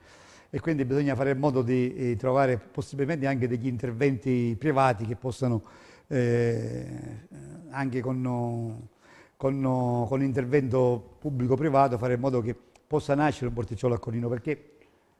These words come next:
se non c'è un porticciolo non ci può essere uno sviluppo turistico avanzato, perché, eh, lo vediamo noi,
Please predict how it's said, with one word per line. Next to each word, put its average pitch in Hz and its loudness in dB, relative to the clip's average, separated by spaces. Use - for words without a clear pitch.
se 147 -2
non 147 2
c'è 160 4
un 139 4
porticciolo 135 2
non 127 0
ci 113 0
può 127 4
essere 123 2
uno 127 -2
sviluppo 120 0
turistico 117 -4
avanzato, 113 -2
perché, - -18
eh, 151 -18
lo 127 -8
vediamo 123 0
noi, 110 -6